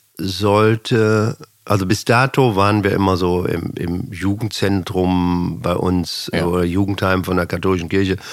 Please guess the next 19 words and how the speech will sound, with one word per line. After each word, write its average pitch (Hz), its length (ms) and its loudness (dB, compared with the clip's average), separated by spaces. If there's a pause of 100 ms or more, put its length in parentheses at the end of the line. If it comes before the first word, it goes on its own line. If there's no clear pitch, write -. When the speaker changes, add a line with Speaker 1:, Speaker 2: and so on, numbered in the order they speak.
(220)
Speaker 1:
Da 95 120 -4
spielten 95 380 -2
dann 85 160 0
auch 87 160 0
mal 90 120 0
Bands 85 520 -2
und 82 160 -2
so, 87 500 -2
ähm, 87 320 -2 (600)
hat - 160 -6
man 90 140 -2
sich 87 180 -6
reingezogen 90 840 0
oder 82 420 -2
in 87 140 -2
der, 82 220 -2 (920)
ähm, 85 440 -4
Aula 90 840 0
vom 87 580 -4